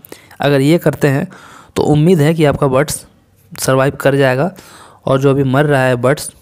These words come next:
वो आपका प्रॉब्लम सॉल्व हो जाएगा। अगर आपके साथ ऐसा नहीं हो रहा है तो भी कोई बात नहीं है, आप इसको दे सकते हैं,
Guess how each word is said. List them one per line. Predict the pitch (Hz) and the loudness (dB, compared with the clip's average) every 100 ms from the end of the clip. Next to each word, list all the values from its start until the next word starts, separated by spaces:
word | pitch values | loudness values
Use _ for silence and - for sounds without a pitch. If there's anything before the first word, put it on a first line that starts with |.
| - | -4
वो | 139 | 0
आपका | 135 131 143 | 0 0 -2
प्रॉब्लम | 131 123 143 185 | -2 -2 -2 -4
सॉल्व | - 135 120 | -4 -4 -2
हो | 117 | -2
जाएगा। | 113 113 117 - _ - - - - - - | -4 -6 -10 -14 _ -20 -20 -20 -20 -12 -2
अगर | 143 147 | 0 0
आपके | - 165 | 0 0
साथ | 170 160 | 2 0
ऐसा | 151 165 | 0 0
नहीं | 147 | 2
हो | 160 156 | 2 2
रहा | 160 | 0
है | |
तो | 165 147 | 0 0
भी | 151 | 2
कोई | 156 | 2
बात | 156 147 147 | 0 0 -2
नहीं | 151 | -2
है, | - | -2
आप | 135 | -2
इसको | 139 - | -4 -2
दे | 135 143 | 0 0
सकते | 147 139 147 | -2 -2 -2
हैं, | 147 | -2